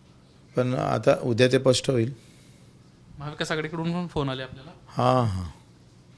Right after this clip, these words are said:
Speaker 2: म्हणजे सध्या दोन्ही पक्षांकडून जरी ग-, व-, कॉन्टॅक्ट होत असलं तरी अजूनही प्रहार संघटनेनं आपली भूमिका
Speaker 1: आता एकत्रित, अ, निर्णय घेऊ, एकत्रित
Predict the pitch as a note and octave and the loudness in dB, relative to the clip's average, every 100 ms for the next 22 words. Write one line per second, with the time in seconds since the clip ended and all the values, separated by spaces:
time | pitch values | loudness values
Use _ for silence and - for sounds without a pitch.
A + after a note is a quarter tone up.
0 | - - - - - - - - - - | -20 -20 -20 -20 -20 -16 -14 -16 -20 -20
1 | C#3 - C3+ D#3+ D3+ D3+ F3 E3 - E3 | -18 -14 -6 -2 0 2 2 2 0 0
2 | D#3+ E3 E3 D#3+ D#3+ D#3+ C#3+ C#3 B2 C3 | 0 -2 0 2 2 0 0 0 -2 -8
3 | C3 B2+ A#2 A#2 C3 C#3 C3 C3+ - - | -6 -4 -4 -8 -10 -10 -12 -16 -20 -4
4 | D3+ C#3+ D#3 D3+ C#3+ C3+ C#3+ E3+ F#3 - | 0 0 0 0 0 -4 -4 -2 -4 -8
5 | - - - - C#3+ C#3+ E3+ E3 F3+ C#3+ | -20 -20 -20 -12 -6 -2 2 0 2 2
6 | D#3+ E3+ D3 D3+ D#3 E3 D#3 E3 D3 C#3+ | 2 2 0 0 0 0 -2 -4 -4 0
7 | D#3+ D3+ A#2+ - C3+ C#3 C#3+ C#3 C3+ C3 | 4 6 6 8 6 6 4 6 6 8
8 | B2+ B2 A#2+ A2 G2+ A2 G#2+ F#2+ F#2 F#2+ | 6 4 4 2 2 0 0 0 -2 -2
9 | G2+ F2+ G#2+ F#2+ A2 | -6 -4 -6 -4 -6